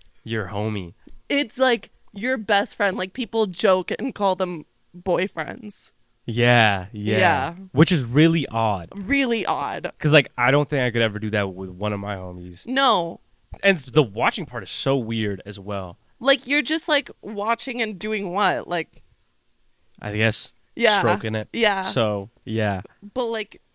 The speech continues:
Speaker 2: stroking it to your homie.
Speaker 1: Yeah, which is
Speaker 2: Fucking a girl.
Speaker 1: odd, which is really odd.
Speaker 2: So weird.
Speaker 1: Yeah.
Speaker 2: <laughs>
Speaker 1: So we
Speaker 2: We're
Speaker 1: don't
Speaker 2: both just like,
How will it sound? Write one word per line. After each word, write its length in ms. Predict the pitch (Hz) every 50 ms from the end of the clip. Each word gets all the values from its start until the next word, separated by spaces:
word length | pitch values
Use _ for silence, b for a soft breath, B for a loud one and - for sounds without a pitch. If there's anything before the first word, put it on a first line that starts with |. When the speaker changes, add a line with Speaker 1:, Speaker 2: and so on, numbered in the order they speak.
| - - _ _ _ _ _ _ -
Speaker 2:
stroking 440 | - - - 269 226 220 233 240
it 160 | 233 214 - -
to 280 | - 262 214 - - -
your 200 | 190 220 220 233
homie. 520 | 190 214 202 208 214 214 196 175 175 190 190 _ _ _ _ _ _ _ _ _ - - _ _ _ _ _ _ _ _ _ _ _ _ _ _ - 135
Speaker 1:
Yeah, 200 | 160 190 196 175
which 100 | 147 139
is 80 | 135
Speaker 2:
Fucking 140 | 262 262 -
a 40 | 139
girl. 80 | 156 165
Speaker 1:
odd, 220 | 156 123 104 95 95
which 180 | 95 113 - -
is 140 | 117 104
really 320 | 104 110 123 135 143 143 -
odd. 280 | 110 101 107 101 92 -
Speaker 2:
So 360 | - - 330 311 294 277 254
weird. 400 | 233 208 185 190 180 185 302 294
Speaker 1:
Yeah. 400 | 113 113 120 113 104 98 95 - -
Speaker 2:
<laughs> 180 | - 339 349
Speaker 1:
So 400 | - - - - 123 120 113 107 104
we 20 |
Speaker 2:
We're 220 | 110 117 - 196 208
Speaker 1:
don't 300 | 208 208 - 294 214 160
Speaker 2:
both 80 | -
just 200 | - 311 311 -
like, 420 | - 247 254 240 214 - - -